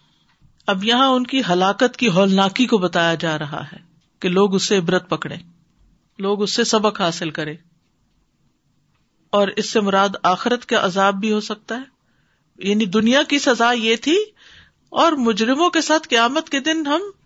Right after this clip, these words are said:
ایسا ہی کریں گے، یعنی ان کو سزا دیں گے۔ وَيْلٌ يَوْمَئِذٍ لِّلْمُكَذِّبِينَ،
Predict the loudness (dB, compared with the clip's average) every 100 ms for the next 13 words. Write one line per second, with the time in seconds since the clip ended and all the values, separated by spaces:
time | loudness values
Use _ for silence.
0 | _ _ -6 -2 2 4 4 2 0 -4
1 | -4 -2 -2 0 -2 0 0 2 2 0
2 | 0 -2 -8 _ _ _ _ _ _ -2
3 | 2 2 4 2 4 2 2 2 0 0
4 | 0 0 0 -2 -4 -6 -6 -2 -4 -2
5 | -2 -2